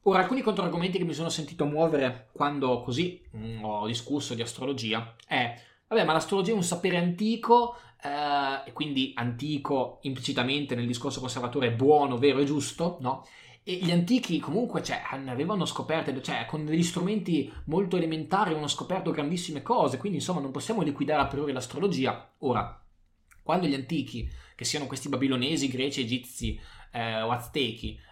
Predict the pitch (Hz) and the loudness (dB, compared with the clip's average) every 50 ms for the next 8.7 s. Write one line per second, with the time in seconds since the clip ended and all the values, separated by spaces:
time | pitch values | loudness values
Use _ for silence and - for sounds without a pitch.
0 | - _ - 131 135 - - - - 170 202 208 175 160 - - - 180 175 160 | -12 _ 0 0 0 0 0 2 2 4 4 6 4 2 2 2 0 2 4 4
1 | 123 120 117 135 147 - 143 131 123 117 165 160 123 110 113 - - 143 147 - | 4 4 2 0 -2 -2 -2 -4 -2 -2 0 0 0 0 -2 -6 -8 -8 -10 -10
2 | - - - - - 185 175 - 208 208 226 214 220 - - - 214 226 214 175 | -16 -20 -10 -2 0 0 2 2 4 4 4 4 4 0 0 2 4 6 6 6
3 | 143 147 - 170 170 - - 214 190 180 180 185 160 135 135 127 160 180 - - | 4 2 2 0 -2 0 2 2 2 4 6 6 6 6 6 4 2 -2 -4 -8
4 | _ _ - - 202 - 247 190 - - 175 165 196 214 202 - - 175 175 233 | _ _ 2 2 4 6 6 4 4 2 0 2 2 2 2 0 -2 -2 0 2
5 | 220 180 151 139 180 175 180 175 175 202 175 170 170 165 160 202 185 175 202 175 | 4 4 4 2 0 -2 -2 -4 -4 -2 -2 -2 -2 -2 -2 -2 0 4 4 4
6 | - - 143 - 165 156 139 139 165 185 151 - - 180 175 220 220 - 165 165 | 2 2 -4 -2 -2 -2 0 2 2 2 2 2 0 -2 -2 -2 -2 0 0 2
7 | 151 139 143 147 135 - 147 147 135 - - 175 139 120 117 120 117 - 185 135 | 2 2 2 0 -2 -2 -6 -8 -6 -2 0 0 0 0 -2 -4 0 2 2 2
8 | 165 202 185 170 127 104 113 117 - 185 185 180 - | 2 2 2 4 2 2 2 0 -2 -4 -4 -4 -10